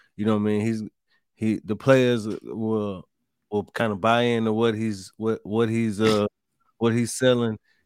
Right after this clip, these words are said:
and I think he'll help get them in the right track as far as rebuilding this program to where they wanna be.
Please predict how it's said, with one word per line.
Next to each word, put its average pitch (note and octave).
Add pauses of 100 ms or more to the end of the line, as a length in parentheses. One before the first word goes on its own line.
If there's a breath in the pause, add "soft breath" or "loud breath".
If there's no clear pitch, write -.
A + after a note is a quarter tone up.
(220)
and G2 (480)
I G#2+
think A#2
he'll A#2+
help A2+
get A2
them A2
in G#2
the G2
right G#2
track G#2+
as F#2+
far G#2
as F#2
rebuilding G#2
this F#2+
program G2 (680 soft breath)
to A2+
where G#2+
they G#2+
wanna G2+
be. F#2+